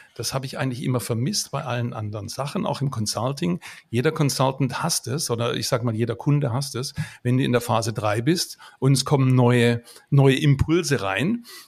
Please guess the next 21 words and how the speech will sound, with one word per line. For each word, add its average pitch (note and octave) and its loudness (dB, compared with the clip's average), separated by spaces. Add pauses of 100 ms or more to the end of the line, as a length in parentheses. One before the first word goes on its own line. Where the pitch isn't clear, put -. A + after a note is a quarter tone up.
Und C#3+ 6
im B2+ 0
Consulting B2+ 2
war B2 0
oft D3 -2
Diskussion, B2 -4
"Nee, D#3 -4
nee, F3 -4
nee, E3 -4
das - -6
erzählen D3 -4
wir C#3+ 0
dem C3+ -2
Kunden C#3+ -2
jetzt B2 -6
nicht, C#3 -6
weil A2 -4
das G#2+ -8
würde B2 0
ja A#2 0
quasi A#2 -8